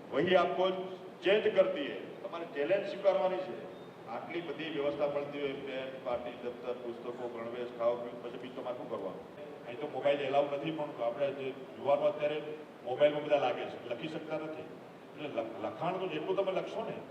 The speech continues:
તમારું રાઇટિંગ સુધરશે, સ્પીડ વધશે અને પ્રેક્ટિસ થશે. એટલે વાંચીને લખવાનું કરો. હું પણ એજ્યુકેશનમાં છાત્રાલયોમાં ભણીને મોટો થયેલો, છાત્રાલયોમાં. એ વખતે જમવાનું, પેટ ભરીને જમવાનું પણ નહોતું મળતું. અને આજે બધી વ્યવસ્થા છે,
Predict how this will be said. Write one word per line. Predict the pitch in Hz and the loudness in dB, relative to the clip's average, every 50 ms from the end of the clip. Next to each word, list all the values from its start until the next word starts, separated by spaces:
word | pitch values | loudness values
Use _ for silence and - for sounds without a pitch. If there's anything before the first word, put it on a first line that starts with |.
| - - - | -12 -10 -6
તમારું | 139 160 165 - 147 | -4 -2 0 2 2
રાઇટિંગ | 131 135 - 165 170 165 | 2 0 0 -2 -2 -4
સુધરશે, | 160 156 165 170 160 170 170 170 - - - - - - - - - | -4 -2 -2 -2 -2 -4 -4 -6 -6 -8 -10 -12 -12 -14 -14 -14 -6
સ્પીડ | 160 165 170 170 170 | 0 2 4 4 4
વધશે | 180 170 - - 170 | 4 2 2 0 -2
અને | 165 170 170 - - - - - - 143 147 | -2 -4 -4 -6 -8 -10 -12 -14 -12 -10 -8
પ્રેક્ટિસ | 151 160 160 156 160 185 190 185 | -4 -2 -2 0 2 2 2 2
થશે. | - 160 131 - 131 | 2 -2 -4 -4 -6
એટલે | 139 143 - - - - | -6 -8 -8 -10 -6 -2
વાંચીને | 151 135 147 - - 196 190 190 | 0 0 0 0 0 0 0 2
લખવાનું | 190 - - 175 180 185 190 175 | 0 0 0 0 0 0 0 2
કરો. | 170 143 - - - - - - - - - - - - - | 0 0 0 -2 -4 -8 -10 -12 -14 -16 -16 -16 -14 -10 -6
હું | 175 175 170 | -6 -2 0
પણ | 175 175 175 175 180 175 - - - 190 | 2 2 2 2 -2 -6 -8 -10 -8 -6
એજ્યુકેશનમાં | 190 - - 160 160 160 165 - 175 170 165 165 165 170 170 165 - - - - - | -6 -6 -4 -4 -4 -4 -4 -4 -4 -4 -2 -2 -2 -2 -4 -6 -8 -10 -12 -12 -4
છાત્રાલયોમાં | - 143 147 131 139 156 160 160 165 165 165 165 165 - | -2 0 0 2 2 2 2 2 2 2 2 2 2 2
ભણીને | 143 135 147 - - | 2 2 0 0 -2
મોટો | 147 151 156 151 | -2 0 0 0
થયેલો, | 135 135 - - - - - - - - - - - - | 0 0 -2 -2 -4 -6 -8 -10 -12 -14 -14 -14 -8 -4
છાત્રાલયોમાં. | 131 127 - - 143 139 143 131 127 120 131 - - - - - - - - - | -4 -4 0 0 0 2 2 0 -2 -4 -6 -8 -10 -12 -14 -14 -16 -14 -10 -6
એ | 127 | -4
વખતે | 143 151 151 131 135 | -4 -4 -4 -4 -4
જમવાનું, | 139 139 - 151 151 156 - - - - - | -4 2 2 2 4 2 0 -4 -8 -8 -6
પેટ | 151 151 156 156 151 | -4 -4 -4 -2 -2
ભરીને | 156 156 151 151 139 | -2 -2 -2 -2 -2
જમવાનું | 135 147 151 151 151 | 0 0 0 0 0
પણ | 156 156 | -2 -4
નહોતું | 151 147 147 151 139 | -4 -4 -4 -4 -4
મળતું. | 143 135 123 127 - - - - - - - - - - - - - - - - - - - - - - - - - - - - - - - - - - | -4 -6 -6 -8 -10 -12 -12 -14 -14 -16 -16 -16 -16 -16 -16 -16 -16 -16 -18 -18 -18 -16 -16 -16 -16 -16 -16 -16 -16 -16 -16 -16 -16 -16 -16 -16 -14 -10
અને | - 127 127 | -6 -4 -2
આજે | 127 - 151 | -2 -2 -4
બધી | 151 151 151 151 | -4 -4 -6 -4
વ્યવસ્થા | - - - 202 - - 156 151 | -4 -2 -2 -2 0 2 2 2
છે, | 156 - - - - - | 2 0 -4 -6 -8 -12